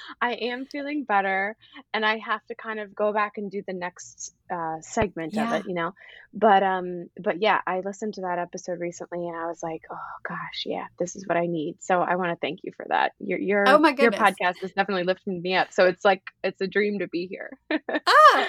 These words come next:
Speaker 2: well, thank you so much. Seriously, that thrills my soul that not only did you listen, but you have done a mind sweep.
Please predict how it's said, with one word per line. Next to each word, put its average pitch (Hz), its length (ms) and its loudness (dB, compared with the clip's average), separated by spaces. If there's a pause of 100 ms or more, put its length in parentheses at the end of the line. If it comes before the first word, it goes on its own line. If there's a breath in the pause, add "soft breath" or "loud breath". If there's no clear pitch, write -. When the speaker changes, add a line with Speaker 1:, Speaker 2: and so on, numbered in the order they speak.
Speaker 2:
well, 277 420 2
thank 311 280 2
you 370 100 2
so 254 220 -2
much. 247 320 2
Seriously, 214 600 -4
that 220 420 6
thrills 247 480 -4
my 226 160 -2
soul 196 560 0
that 202 280 6
not 208 280 0
only 220 320 0
did 190 260 -6
you 196 300 -6
listen, 208 600 -2
but 196 180 -2
you 190 480 -4 (100)
have 190 400 -2
done 190 160 -2
a 226 60 0
mind 247 340 6
sweep. 185 420 -6